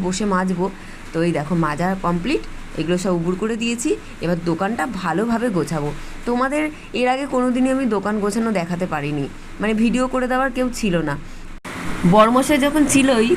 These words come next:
তো বড়মশাইকে বললাম, "একটু ভিডিও করে দাও।" প্রথমে এক, এক দুবার না করছিল, কেন জানো? কারণ বেশ কয়েকজন ওদিকে দাঁড়িয়ে ছিল আর দেখছিল, দেখে বলছিল, "ভিডিও কেন করছিস?" এবার বলতেও পারছি না, একটু হয়, প্রথম প্রথম একটু লজ্জা লজ্জা লাগে,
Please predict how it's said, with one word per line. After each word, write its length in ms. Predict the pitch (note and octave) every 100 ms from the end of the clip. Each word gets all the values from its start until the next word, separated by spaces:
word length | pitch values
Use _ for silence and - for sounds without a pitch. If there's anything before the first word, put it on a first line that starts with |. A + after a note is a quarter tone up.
| -
তো 140 | G#3+
বড়মশাইকে 520 | F#3 F#3 F#3 G3+ A#3+
বললাম, 300 | A#3+ B3+ C4+
"একটু 200 | A#3 A#3
ভিডিও 320 | A#3 G3 F#3 G#3
করে 200 | G3+ F#3+
দাও।" 140 | F#3+ G3
প্রথমে 300 | A#3 C#4+ D4
এক, 80 | B3+ -
এক 200 | - G#3+
দুবার 180 | A3 C#4+
না 260 | B3 G3+ G#3+
করছিল, 420 | A#3 G3+ G3+ F3+ E3+ - E3+
কেন 220 | G#3+ B3
জানো? 260 | D4 C#4 F#3 - - -
কারণ 340 | G#3 G#3+ G#3+ G3
বেশ 140 | A#3 -
কয়েকজন 400 | A3+ G#3+ G#3 A#3+
ওদিকে 240 | A3 A3+ A3+
দাঁড়িয়ে 340 | F#3+ F3+ A3+
ছিল 220 | A#3+ G#3+ F#3 - -
আর 120 | F#3 F3+ D3
দেখছিল, 440 | E3+ E3 - F3+ E3+
দেখে 240 | G3+ B3
বলছিল, 340 | A3+ A#3 A#3
"ভিডিও 360 | A3+ G#3 F#3 G#3
কেন 260 | G3+ G3 F#3+
করছিস?" 400 | F3+ E3+ F3 F#3 F#3+ - - -
এবার 260 | G#3+ A3+ G#3+ F#3+
বলতেও 340 | A3+ G#3+ D4+
পারছি 320 | D4 C4 C4+
না, 120 | B3
একটু 280 | A#3 C#4 E4+
হয়, 280 | E4 A#3+ F#3+ F#3+
প্রথম 240 | G3 A3+
প্রথম 200 | A3+ A#3+
একটু 200 | A#3 A3+
লজ্জা 260 | A3 F3 F3
লজ্জা 280 | G#3 A3 B3
লাগে, 320 | F#3+ G#3 F#3+